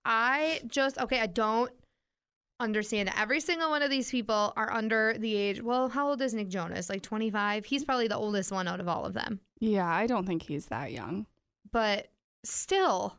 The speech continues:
Speaker 1: what are you doing? Why do
Speaker 2: I
Speaker 1: you
Speaker 2: don't
Speaker 1: need to get
Speaker 2: know what's happening.
Speaker 1: It's like they've each, I mean, Justin Bieber and Hailey Baldwin, granted, they've been on and off for, like, years, but they were dating for, like, two weeks and they got engaged. Ariana and Pete, like, not even a month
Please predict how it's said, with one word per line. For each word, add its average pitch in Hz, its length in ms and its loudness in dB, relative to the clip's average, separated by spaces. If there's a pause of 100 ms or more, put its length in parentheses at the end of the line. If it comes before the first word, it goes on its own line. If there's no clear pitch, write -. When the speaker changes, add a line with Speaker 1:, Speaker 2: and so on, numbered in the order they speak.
(140)
Speaker 1:
what 254 320 0
are 311 80 0
you 262 160 2
doing? 214 760 0 (260)
Why 240 280 2
do 359 60 4
Speaker 2:
I 233 60 6
Speaker 1:
you 311 40 4
Speaker 2:
don't 392 180 6
Speaker 1:
need 247 80 2
to 311 120 0
get 277 320 0 (140)
Speaker 2:
know 190 420 2
what's 175 360 0
happening. - 520 -4
Speaker 1:
It's - 80 -6
like 285 180 2
they've 311 220 2
each, 285 360 -2 (240)
I 277 60 -2
mean, 269 260 0
Justin 254 420 0
Bieber 294 220 2
and 269 80 2
Hailey 254 280 2
Baldwin, 220 380 2
granted, 220 400 0
they've 220 140 2
been 208 120 0
on 202 240 0
and 202 120 2
off 190 260 2
for, 208 200 0
like, 185 220 0
years, 190 680 -2 (640)
but 247 80 -6
they 302 120 2
were 302 120 2
dating 285 360 2
for, 269 160 0
like, 240 380 0 (360)
two 330 220 2
weeks 320 340 0
and 240 180 -2
they 226 100 0
got 208 180 2
engaged. 190 480 0
Ariana 285 380 2
and 269 140 2
Pete, 285 280 0 (180)
like, 254 240 0
not 269 240 2
even 277 180 0
a 277 60 2
month 277 340 -2